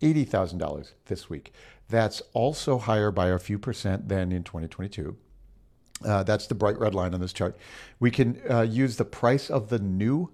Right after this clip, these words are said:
listings to see that there, you know, there are slightly more sellers sneaking onto the market now,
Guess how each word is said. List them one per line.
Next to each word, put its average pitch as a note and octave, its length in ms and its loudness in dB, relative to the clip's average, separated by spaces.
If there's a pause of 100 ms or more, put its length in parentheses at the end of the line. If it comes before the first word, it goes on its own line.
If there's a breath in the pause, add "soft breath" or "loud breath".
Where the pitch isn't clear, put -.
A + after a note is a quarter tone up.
listings G#2 680 -2
to G2+ 420 -2 (300 loud breath)
see B2+ 400 0
that A2+ 240 2
there, G#2+ 320 2 (440 loud breath)
you G#2+ 140 -2
know, G2+ 60 -2
there G2+ 180 4
are G2 80 2
slightly B2+ 540 0
more B2+ 580 0
sellers C3+ 560 -2
sneaking A#2+ 420 -2
onto G#2+ 160 -2
the G2 80 -4
market D3+ 460 -2
now, - 400 -14